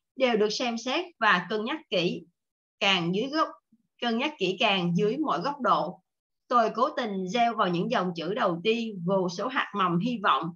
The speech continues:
thành công, hạnh phúc, niềm tin và sự say mê. Ở những phần tiếp theo, tôi luôn tưới nước và bón phân cho chúng. Có lúc, tôi còn ươm trồng thêm những hạt mầm khác nữa.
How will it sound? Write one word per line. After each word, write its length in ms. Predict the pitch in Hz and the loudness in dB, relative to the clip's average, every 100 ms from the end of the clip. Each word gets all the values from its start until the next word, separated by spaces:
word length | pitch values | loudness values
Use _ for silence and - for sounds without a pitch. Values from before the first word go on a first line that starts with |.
| _ _ _ - | _ _ _ -4
thành 220 | 208 180 190 | -2 0 2
công, 320 | 208 202 190 - - | 2 0 -8 -12 -8
hạnh 220 | 180 185 285 | -4 -2 0
phúc, 160 | 349 - _ _ _ | 0 -2 _ _ _
niềm 260 | 247 220 196 | 2 2 2
tin 160 | 240 226 226 175 | 0 -2 -4 -2
và 260 | 202 180 165 170 | 4 4 4 0
sự 140 | 165 170 | -4 -2
say 180 | 220 208 | 0 -2
mê. 380 | 214 208 196 185 - _ _ _ | -2 -2 -2 -4 -10 _ _ _
Ở 140 | - 226 | 2 6
những 180 | 240 294 | 4 4
phần 160 | - 202 | 0 0
tiếp 120 | 285 339 294 | -2 -4 -2
theo, 240 | 254 240 226 - - _ | -2 -2 -4 -12 -20 _
tôi 300 | 247 240 226 | 4 6 6
luôn 180 | 233 220 226 | 4 2 0
tưới 180 | 269 | -2
nước 280 | 294 294 370 - 208 | 0 0 -2 -4 0
và 240 | 185 180 | 2 4
bón 120 | 190 311 311 | 0 -2 0
phân 140 | 247 226 | 0 -2
cho 160 | 214 208 | -6 -4
chúng. 180 | 214 208 320 - _ _ _ _ _ | -2 -2 -2 -10 _ _ _ _ _
Có 140 | 226 | 2
lúc, 200 | 285 349 - _ _ _ | 4 0 -2 _ _ _
tôi 240 | 254 240 233 | 4 4 6
còn 140 | 214 208 | 2 0
ươm 160 | 277 285 | -2 0
trồng 240 | 254 202 196 | 2 2 0
thêm 220 | 247 262 | -2 -2
những 140 | 226 240 | -2 -2
hạt 180 | 269 196 | -4 -2
mầm 180 | 196 185 | -2 0
khác 300 | 277 311 233 | 0 -2 -2
nữa. 320 | 160 160 - | -2 -2 -6